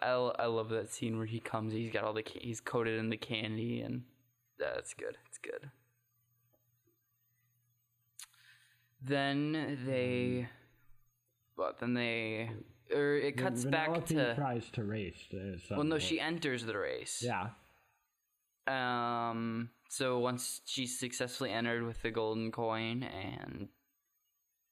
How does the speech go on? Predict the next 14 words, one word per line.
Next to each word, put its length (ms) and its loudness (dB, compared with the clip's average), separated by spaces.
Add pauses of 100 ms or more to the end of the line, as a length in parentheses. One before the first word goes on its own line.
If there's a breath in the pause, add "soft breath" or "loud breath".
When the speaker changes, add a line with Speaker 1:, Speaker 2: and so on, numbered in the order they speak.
(300)
Speaker 1:
she's, 340 -6 (100)
she's 240 -4
in 240 -2
then, 300 -6
and 200 0
then 120 0
it 100 -4
cuts 440 -2
Speaker 2:
Yeah. 80 2
Speaker 1:
to, 200 2
I 40 0
think 180 0
it 100 -4
cuts 280 -2